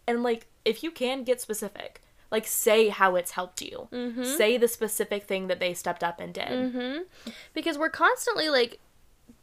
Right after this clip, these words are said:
Speaker 2: being mean or constantly, um, uh, belittling or picking at or picking out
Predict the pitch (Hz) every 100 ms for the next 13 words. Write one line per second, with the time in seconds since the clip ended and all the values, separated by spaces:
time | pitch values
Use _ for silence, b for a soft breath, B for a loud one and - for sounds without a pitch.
0 | _ _ _ 208 214 254 285 302 254 240
1 | 262 254 240 247 254 269 254 240 226 226
2 | 214 208 B B B B B - 180 123
3 | - - - - 214 247 269 285 277 262
4 | 262 233 240 233 285 285 285 262 262 247
5 | 240 240 247 262 262 254 240 285 277 269
6 | 247 - 254 -